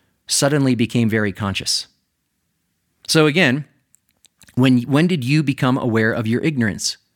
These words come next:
or your weakness or your bias or whatever it might be? When was the moment that you saw for the first time, knowing that once you saw, you could not unsee it? Go back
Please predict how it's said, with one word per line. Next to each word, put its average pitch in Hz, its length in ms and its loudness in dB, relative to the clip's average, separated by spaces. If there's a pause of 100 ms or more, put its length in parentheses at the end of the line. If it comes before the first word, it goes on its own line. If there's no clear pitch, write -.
(560)
or 143 120 4
your 135 140 4
weakness 123 640 -2 (520)
or 135 140 2
your 123 140 2
bias 113 680 -2 (140)
or 156 140 6
whatever 160 400 4
it 131 80 0
might 135 260 0
be? 123 280 0 (1000)
When 165 380 4
was 180 260 4 (180)
the 135 100 2
moment 143 640 2 (200)
that 143 100 0
you 135 140 2
saw 156 360 2
for 147 160 -4
the 120 80 0
first 135 360 -2
time, 135 400 0
knowing 135 520 4
that 120 160 -2
once 135 300 0
you 135 120 0
saw, 117 500 0 (400)
you 139 220 2
could 135 280 -2
not 127 280 0
unsee 123 440 2
it? - 140 -12 (1400)
Go 190 200 2
back 180 440 -2